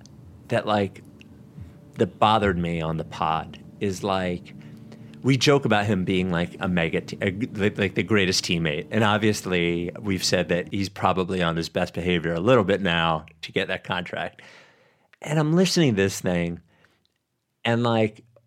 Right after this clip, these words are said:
if he wants to do the fan service about how much he loves the bell, <laughs> like,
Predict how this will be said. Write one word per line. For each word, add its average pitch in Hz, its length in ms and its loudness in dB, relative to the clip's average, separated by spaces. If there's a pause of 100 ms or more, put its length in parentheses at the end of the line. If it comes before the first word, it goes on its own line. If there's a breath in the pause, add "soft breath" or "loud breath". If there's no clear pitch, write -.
(160)
if 143 160 2
he 180 80 6
wants 185 260 4
to 147 60 -10
do 120 180 4
the 110 100 4
fan 104 320 0
service 104 420 0
about 98 220 2
how 98 120 2
much 95 200 0
he 101 80 0
loves 90 280 -2
the 92 80 -4
bell, 90 480 2 (100)
<laughs> - 100 -16
like, - 360 -6